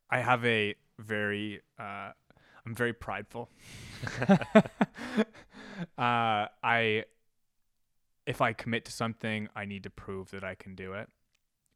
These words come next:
Speaker 1: Uh, and I felt, I felt at that point, before that point, I felt like I was just doing it so that I could say I could get a degree. And then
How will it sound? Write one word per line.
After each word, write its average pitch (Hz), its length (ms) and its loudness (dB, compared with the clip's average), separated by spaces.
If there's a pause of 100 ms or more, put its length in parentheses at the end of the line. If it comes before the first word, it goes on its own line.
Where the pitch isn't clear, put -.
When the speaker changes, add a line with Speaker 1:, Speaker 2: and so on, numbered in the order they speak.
(100)
Speaker 1:
Uh, 101 380 -8 (380)
and 110 240 -4
I 101 60 -4
felt, 107 320 -2 (140)
I 113 60 -8
felt 151 260 2
at 127 100 -2
that 120 180 0
point, - 240 -10
before 208 340 2
that 160 220 4
point, 143 200 -2
I 117 60 0
felt 113 240 -2
like 113 160 -2
I 107 40 2
was 107 120 0
just 113 180 -4
doing 107 220 -4
it 104 160 -6
so - 220 -4
that 98 40 -2
I 98 80 -4
could 101 200 -8
say 101 240 -4
I 98 40 -4
could 104 160 -14
get 101 140 -8
a 98 100 -10
degree. 95 400 -10 (720)
And 107 160 -6
then 104 360 -2